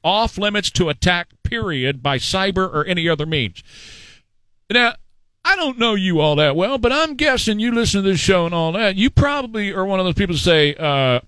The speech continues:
"I talked about pro-, proposition that certain critical infrastructure should be off limits to attack." And that would be everything in my country, Vlad. You so much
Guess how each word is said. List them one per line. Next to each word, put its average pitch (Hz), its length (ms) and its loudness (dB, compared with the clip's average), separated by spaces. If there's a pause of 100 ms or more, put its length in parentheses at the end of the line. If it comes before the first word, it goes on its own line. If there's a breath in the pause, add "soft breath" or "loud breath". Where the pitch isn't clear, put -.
(640)
"I 208 140 2
talked 233 320 -2
about 208 320 -2
pro-, 202 180 0
proposition 180 480 0
that 135 60 -4
certain 196 340 -2
critical 185 340 2
infrastructure 175 680 -2
should 156 200 -2
be 143 140 -4
off 170 240 0
limits 185 240 0
to 170 120 2
attack." 185 540 -2 (720)
And 208 140 2
that 294 180 2
would 226 140 -4
be 247 240 2
everything 269 640 0
in 240 80 -6
my 226 200 -2
country, 233 520 0
Vlad. 165 540 2 (1700)
You 311 360 2
so 277 600 2
much 226 880 -4